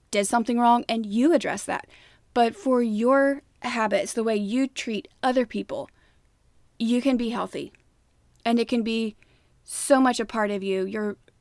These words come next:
your whole habits, your healthy habits can be so much a part of you that you are doing so much better than just coping. I want to be gentle with survivors who believe that they will never heal. Because, first of all,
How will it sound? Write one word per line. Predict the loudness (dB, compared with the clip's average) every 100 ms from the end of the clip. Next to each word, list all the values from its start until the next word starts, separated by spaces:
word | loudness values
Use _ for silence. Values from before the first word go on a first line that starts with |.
| _ _ -10
your | -4 -4
whole | -4 -2 0 0
habits, | 0 -4 -4 -6
your | -8
healthy | -6 -6 -6
habits | -4 -6 -6
can | -6
be | -6
so | -4
much | -2 -2
a | -4
part | -4 -4
of |
you | -4 -6 -8 -20 -20 _ -8
that | -2 0 0 -2
you | -4 -2 -2
are | 0
doing | -2 0 -2
so | -2 -2
much | -2 -4
better | -2 0 0
than | -2 -4
just | -2 -6 -6 -14 _ _ -16
coping. | -6 -6 -6 -12 -12 _ _ _ _ _ _ _ _ _ _ _ _ _ _ _ _ _ _ _ -4
I | 0
want | 4 4
to |
be | 2
gentle | 0 -2 2 4 4
with | 2 -2 -4 -12 -12
survivors | -6 0 2 2 -2 -4
who | -6
believe | -4 0 2
that | 2
they | -2 -2
will | -2
never | -4 -8
heal. | -10 -12 -12 _ _ _ _ _ _ -6
Because, | -4 0 0 0 -4 -12
first | -4 0 0 -2
of | -4
all, | 0 0 0